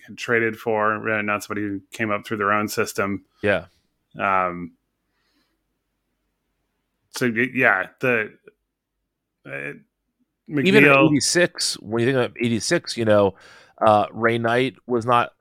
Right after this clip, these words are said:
Speaker 2: originally met, I don't believe. I know, I mean, Keith and Gary obviously weren't. Um, you know, that, that, that, that team offensively, I mean, Strawberry was obviously a huge piece of it, as was Lenny Dykstra, but they're, they needed that outside, those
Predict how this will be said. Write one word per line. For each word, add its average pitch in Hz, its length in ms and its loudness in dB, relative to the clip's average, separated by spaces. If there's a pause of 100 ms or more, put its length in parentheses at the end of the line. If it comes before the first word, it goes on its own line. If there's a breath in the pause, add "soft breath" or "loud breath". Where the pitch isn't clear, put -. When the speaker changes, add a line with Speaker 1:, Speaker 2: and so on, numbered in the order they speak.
(160)
Speaker 2:
originally 131 400 -4
met, 127 180 0
I 104 40 -6
don't 117 140 -4
believe. 113 380 0
I 110 120 4
know, 139 160 4
I 123 40 2
mean, 113 220 -2
Keith 135 200 2
and 98 120 -6
Gary 113 240 4
obviously 90 300 -8
weren't. 92 400 -8 (100)
Um, 87 500 -2 (600)
you 120 80 0
know, 95 280 2 (300)
that, 113 140 -2
that, 117 240 2
that, 117 160 0 (160)
that 123 120 0
team 127 240 -6
offensively, 104 920 -2 (120)
I - 40 -20
mean, 95 80 -12
Strawberry 139 500 2
was 104 180 -4
obviously 104 420 -4
a - 20 -6
huge 98 380 -8
piece 101 260 -10
of 95 80 -6
it, 98 120 -4
as 92 220 -4
was 95 220 -6
Lenny 92 180 -4
Dykstra, 98 540 -2 (480 soft breath)
but 120 120 0
they're, 131 200 2 (500)
they 120 200 0
needed 139 380 0
that 120 180 2
outside, 107 640 2 (720)
those 113 140 -6